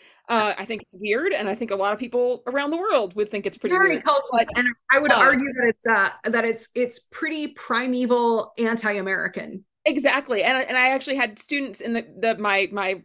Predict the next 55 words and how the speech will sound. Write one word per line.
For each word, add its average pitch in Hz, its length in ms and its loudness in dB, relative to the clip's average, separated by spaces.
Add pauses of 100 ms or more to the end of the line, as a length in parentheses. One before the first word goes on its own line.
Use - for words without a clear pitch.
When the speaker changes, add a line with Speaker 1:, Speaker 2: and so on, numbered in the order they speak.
Speaker 1:
homeroom 247 360 -2
class 214 460 -2
that, 202 220 -2
you 214 80 -4
know, 190 120 -2
I 175 100 -2
was 190 140 -6
subbing 269 320 -4
for, 180 340 -2 (240)
and 226 140 0
they 254 40 8
were 247 120 6
like, 226 320 2
"Oh, 262 100 2
I 262 80 0
can't 269 160 -4
believe 254 220 -6
you 220 80 -6
didn't 214 260 -6
put 233 120 0
your, 185 220 -4
say 214 280 -2
the 190 160 -2
pledge." 220 580 -2 (340)
And 233 240 2
I 349 80 2
don't 440 220 -2
make 320 140 -2
a - 20 2
big 247 140 -4
deal 220 260 -4
out 202 140 0
of 202 100 -2
it. 247 80 -4
It's 269 80 -4
not 311 100 -10
like 285 120 -10
I 277 60 -4
make 240 180 -6
a 175 80 -2
stance 226 640 -4
and 190 100 -6
tell 220 220 -2
the 190 80 -4
students 320 400 -4
about 180 280 0
it, - 60 -2
but 202 80 -14
they 202 140 -2
noticed 262 580 0
because 262 240 -8
middle 240 160 0
school 214 240 -4
students 190 400 -10
do. 233 400 -2